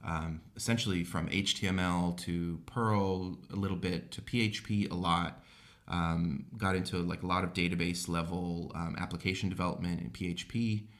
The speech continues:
and that was kind of, like, the, the main focus of my career from about two thousand on to, you know, about, uh, like, twenty thirteen or so.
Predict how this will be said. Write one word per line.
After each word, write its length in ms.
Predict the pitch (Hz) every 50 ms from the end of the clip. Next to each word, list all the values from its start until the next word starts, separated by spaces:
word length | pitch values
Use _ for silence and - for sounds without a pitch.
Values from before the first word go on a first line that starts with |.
| - - - - - - - - -
and 500 | - 87 87 85 85 85 87 85 90 - - -
that 300 | 95 95 90 85 - 90
was 120 | 87 85
kind 220 | - - 92 82
of, 140 | 82 80 87
like, 160 | 87 85 -
the, 240 | - 80 82 80 - -
the 80 | 85
main 380 | 87 87 87 90 92 92 95 95
focus 400 | - 95 90 90 92 87 - -
of 60 | 82
my 120 | 87 87
career 460 | 87 - - 87 85 87 87 87 85 85
from 500 | - - 82 85 85 82 82 82 82 82 - - - - - - - - _ _ - - - -
about 340 | - - 104 101 98 - -
two 140 | - 117 110
thousand 800 | 110 107 98 101 98 98 98 101 101 98 98 95 95 95 92
on 480 | - 80 90 90 87 90 90 87 87 90 98 - - -
to, 680 | - - 87 85 87 85 85 85 82 82 80 78 78 - - - - - -
you 120 | - 82
know, 80 | - -
about, 380 | - - 90 85 82 82 - - - _ _ _ _ _ _ _ _ _ _ _ - - - -
uh, 300 | - 50 50 50 - - - - - - - - - _ _ _ _ _ _ _ _ _ _ _ -
like, 100 | - -
twenty 880 | - - - 92 90 90 90 87 87 85 85 82 82 82 80 82 82 85 - - - - _ _ _ _ _ _ _ - _ - _ -
thirteen 500 | - 85 85 82 - - 92 87 85 87
or 100 | 85 76
so. 220 | - - 69 -